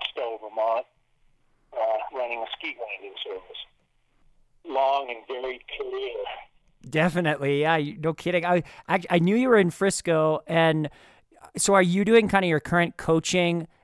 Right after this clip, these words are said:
Speaker 2: And when you talk about analyzing tran-, training data, is that with Summit Nordic, or who's, who mostly, primarily do you, do you work with, do you coach,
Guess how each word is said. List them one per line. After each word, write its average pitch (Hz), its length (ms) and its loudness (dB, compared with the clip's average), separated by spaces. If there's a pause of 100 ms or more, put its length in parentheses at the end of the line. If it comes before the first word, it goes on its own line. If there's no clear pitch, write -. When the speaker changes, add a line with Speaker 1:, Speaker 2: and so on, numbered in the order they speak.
(120)
Speaker 2:
And 160 260 2
when 156 80 0
you 147 80 -2
talk 156 260 2
about 147 260 2
analyzing 143 560 0
tran-, 135 400 -4
training 151 360 -2
data, 165 400 2
is 147 180 -4
that 175 340 2
with 170 480 -2
Summit 160 420 -2
Nordic, 143 560 0
or 156 340 2 (100)
who's, 208 300 -2 (140)
who 190 300 4
mostly, 165 600 2
primarily 151 500 0
do 135 100 -4
you, 135 260 2 (380)
do 135 80 -6
you 139 100 0
work 120 280 -4
with, 156 340 0 (240)
do 127 100 -2
you 123 100 0
coach, 139 580 0